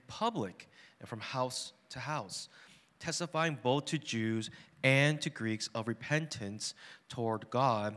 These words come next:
and of faith in our Lord Jesus Christ. And now, behold, I am going to Jerusalem,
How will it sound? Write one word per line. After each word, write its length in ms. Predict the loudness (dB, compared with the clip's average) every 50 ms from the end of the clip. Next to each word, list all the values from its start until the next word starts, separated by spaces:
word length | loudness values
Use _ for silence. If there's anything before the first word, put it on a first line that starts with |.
| -8 -16 -10
and 140 | -10 -8 -8
of 100 | -8 -12
faith 460 | -14 -8 -4 -2 -2 -2 -2 -4 -6 -10
in 120 | -10 -8
our 80 | -6 -6
Lord 340 | -6 -6 -6 -6 -6 -6 -8
Jesus 300 | -10 -12 -10 -10 -10 -10
Christ. 720 | -12 -14 -8 -4 -4 -4 -4 -6 -8 -10 -10 -10 -12 -16 -20 -20 -20 -20 -20 -20 -20 _ _ _ _ _ _ _ _ _ _ _ _ _ _ _ _ -2 -2
And 140 | 0 6
now, 260 | 6 8 8 8 8 6
behold, 540 | 6 2 0 2 4 4 6 8 6 6 6
I 140 | 2 2 2
am 100 | 2 0
going 300 | 0 2 2 2 2 0
to 100 | -2 -4
Jerusalem, 720 | -2 -4 -2 0 0 0 0 -2 -6 -6 -8 -8 -10 -12